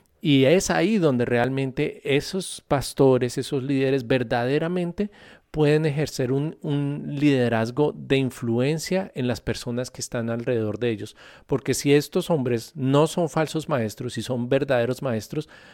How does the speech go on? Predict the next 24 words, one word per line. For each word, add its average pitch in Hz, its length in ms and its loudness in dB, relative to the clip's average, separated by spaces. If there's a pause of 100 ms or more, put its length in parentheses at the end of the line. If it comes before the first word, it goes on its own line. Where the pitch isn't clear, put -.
(160)
van 131 280 0
a 180 60 0
querer 156 580 -2 (340)
influenciar 135 680 0
las 139 220 0
vidas 135 260 0
de 147 80 -2
las 123 200 -4
otras 123 240 -6
personas 113 340 -6
porque 120 640 -2
ellos 151 400 0 (300)
han 131 280 -2
visto 185 640 -2
el 117 220 0
gozo 147 480 0
de 175 100 0
la 135 120 -2
transformación 117 840 -6
de 131 160 0
Dios 135 520 0
en 135 160 -2
sus 104 240 -10
vidas 131 340 0